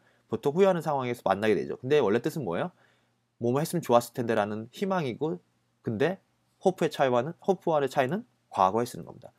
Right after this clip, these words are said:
wish를 미래에 쓰지 않아요, 현재는. 호프는 뭐죠? 미래에 쓰죠. 그죠? 현재 앞으로 일어났으면 좋겠다고 생각하는 거니까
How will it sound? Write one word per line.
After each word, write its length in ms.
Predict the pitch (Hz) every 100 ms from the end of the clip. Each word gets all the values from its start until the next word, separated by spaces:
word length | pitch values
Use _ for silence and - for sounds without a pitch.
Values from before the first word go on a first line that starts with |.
| _ _ 117
wish를 460 | 147 - 190 180
미래에 280 | 135 120 147
쓰지 260 | 143 127 139
않아요, 260 | - - -
현재는. 340 | - 135 120 87 - _ _ _ _ _
호프는 340 | 190 185 165
뭐죠? 300 | 101 87 170 - _
미래에 280 | - 104 123
쓰죠. 280 | 120 - - _ _ _ _ _ _
그죠? 220 | - - - _
현재 320 | - 185 180
앞으로 340 | 113 110 156
일어났으면 440 | 127 113 135 131 127
좋겠다고 360 | 110 127 113
생각하는 380 | 110 143 127 123
거니까 480 | 107 95 - 165 202